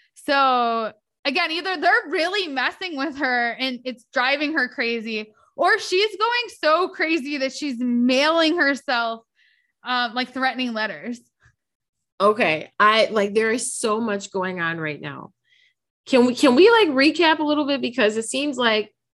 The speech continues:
Speaker 2: I'm, I'm trying to make sense. Are they divorced, but not
Speaker 1: <laughs>
Speaker 2: divorced? Um, like, they're always in court now. Like, is he officially already now married to Linda?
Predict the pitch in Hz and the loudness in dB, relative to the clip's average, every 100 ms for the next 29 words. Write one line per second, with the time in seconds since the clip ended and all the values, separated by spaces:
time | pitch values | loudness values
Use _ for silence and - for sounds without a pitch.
0 | - 214 220 180 202 196 262 247 254 240 | -6 -4 -2 -2 -4 -4 0 0 0 -4
1 | 226 220 - - 202 190 196 196 196 202 | -4 -6 -14 -6 -4 -4 -6 -4 0 0
2 | 254 311 247 208 208 262 294 - _ _ | 0 -2 -4 0 0 -2 -6 -12 _ _
3 | _ _ - 156 196 208 240 254 247 247 | _ _ -8 -6 0 0 0 -4 -2 -2
4 | 240 247 - _ _ _ _ - 202 190 | -2 -6 -10 _ _ _ _ -2 2 2
5 | 180 180 - 190 - 202 202 220 190 208 | 0 -4 -10 -16 -6 -2 0 0 2 2
6 | 262 254 254 240 254 233 233 226 214 214 | 2 0 -6 -6 -4 -2 -2 -4 -2 -2
7 | 214 190 180 202 - 214 196 - 294 - | -2 -4 -4 -6 -2 -4 -4 -6 -4 -4
8 | 277 240 214 208 202 190 185 175 175 175 | -4 -2 0 0 -2 -2 -2 -4 -6 -6
9 | 180 208 254 262 302 285 269 277 277 277 | -4 -2 -4 -6 -8 -6 -6 -4 -2 -2
10 | 294 | -4